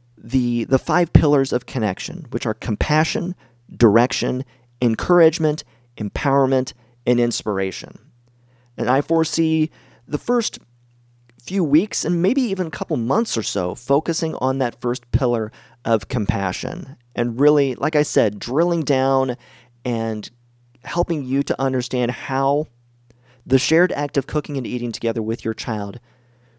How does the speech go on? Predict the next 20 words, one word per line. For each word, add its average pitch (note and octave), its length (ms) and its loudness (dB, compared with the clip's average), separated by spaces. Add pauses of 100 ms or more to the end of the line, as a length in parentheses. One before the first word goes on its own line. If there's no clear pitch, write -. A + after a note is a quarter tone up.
(140)
you C3+ 180 0
can C3 360 -4 (680)
grow D#3+ 440 4
your E3+ 240 2
ability C#3+ 560 4
to - 120 -8
not D3+ 160 -2
only G3 180 2
express - 840 -2
compassion D3 840 -4
to - 140 -6
your B2 200 4
child, A2+ 600 0 (400)
but - 140 4
to E3 80 0
have B2 440 -6
compassion G2+ 680 -4 (300)
for C3+ 400 8
your G#2 160 4
child. - 440 -10